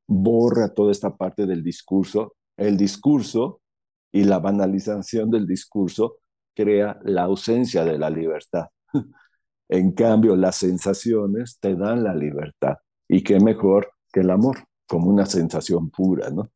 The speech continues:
Y un acto de revelación, que eso lo hemos visto desde Sin Salida, que es lo que hemos visto ante la muerte, pues,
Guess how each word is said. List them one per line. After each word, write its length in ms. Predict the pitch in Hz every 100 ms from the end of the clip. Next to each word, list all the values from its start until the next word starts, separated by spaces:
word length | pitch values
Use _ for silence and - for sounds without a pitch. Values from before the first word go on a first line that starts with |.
| _ -
Y 100 | 107
un 140 | 101
acto 300 | 95 - 117
de 100 | 98
revelación, 680 | 82 80 76 82 - 120 - _ -
que 100 | 92
eso 180 | 113 101
lo 100 | 95
hemos 260 | 92 78
visto 500 | 87 - - 113 117 _ _
desde 280 | - 90 85
Sin 240 | - 95 90
Salida, 640 | 95 95 110 104 92 123 _ _ _ _ _ _ _
que 100 | 98
es 100 | 90
lo 100 | 98
que 100 | 95
hemos 280 | 87 90 -
visto 480 | 85 - 101 98 98 _ _ -
ante 360 | 101 92 98
la 140 | 90 95
muerte, 640 | 101 104 85 - 107 - _ _ _ _
pues, 540 | 82 82 - - -